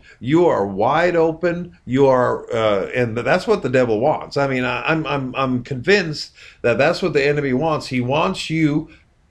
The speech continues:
unknowledgeable of the Word of God. He don't want you to know anything about the Word. He wants you segregated outside of the church, so you're all alone. Think about how, uh, people who are,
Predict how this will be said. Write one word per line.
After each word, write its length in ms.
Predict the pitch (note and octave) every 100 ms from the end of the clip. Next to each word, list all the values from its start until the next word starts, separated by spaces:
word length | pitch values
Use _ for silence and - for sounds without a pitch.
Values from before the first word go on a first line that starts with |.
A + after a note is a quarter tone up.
| _ _
unknowledgeable 920 | B2+ F#3+ G#3+ E3+ B2 G#2+ G#2 F#2 G2+
of 140 | G#2 F#2
the 80 | G#2
Word 240 | G#2 A2+
of 100 | A#2
God. 200 | G#2+ A2
He 60 | A#2+
don't 200 | E3 E3+
want 240 | F3+ -
you 60 | D3
to 80 | B2+
know 160 | B2+
anything 320 | C#3 E3 G3
about 320 | F#3 F3 E3+ F3+
the 80 |
Word. 500 | F3+ G#3 F3+ A#2+ B2 - - -
He 140 | B2+
wants 340 | B2+ D3+ D#3 -
you 80 | C3+
segregated 920 | - F3+ G#3 F#3 C#3+ C3 B2+ B2 B2 B2
outside 760 | D3 D#3+ - - E3 D#3+ D3+
of 140 | A#2+ G2+
the 100 | A#2+
church, 440 | - G3 C#3 G#2
so 100 | C#3
you're 300 | B2+ A#2+ B2
all 280 | C3 C#3 C#3+
alone. 540 | D3 D3 C3+ F#2+ - - _ _ _ _ _ _ _ _ _
Think 260 | - A3+ A#3+
about 440 | F#3+ E3 D3 B2+ -
how, 540 | D3 C#3 C3 B2+ B2 _ _ _ _ _ _ _ _
uh, 280 | A#2 A2+ G#2
people 480 | G#2 D#3+ D#3 C3+ B2
who 180 | C#3 C#3
are, 480 | B2 A#2+ A2 G#2